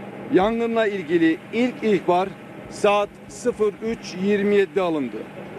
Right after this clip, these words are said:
ve ihbar gelir gelmez ekipler harekete geçti. afad, jandarma, yüz on iki acil sağlık ve umke ekiplerimiz tarafından ilk müdahale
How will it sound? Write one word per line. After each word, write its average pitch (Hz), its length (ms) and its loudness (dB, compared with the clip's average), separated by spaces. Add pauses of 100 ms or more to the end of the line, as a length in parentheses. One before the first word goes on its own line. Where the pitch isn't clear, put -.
(160)
ve 185 160 4
ihbar 214 460 2 (120)
gelir 208 220 2
gelmez 156 680 0 (560)
ekipler 208 600 0 (160)
harekete 180 420 0
geçti. 139 360 -4 (680)
afad, 196 360 4 (380)
jandarma, 180 760 0 (500)
yüz 180 140 0
on 214 140 2
iki 208 220 -2
acil 185 360 0
sağlık 175 480 0 (100)
ve 180 220 0 (400)
umke 220 340 2
ekiplerimiz 185 800 -2
tarafından 147 600 0 (340)
ilk 247 240 2
müdahale 185 680 2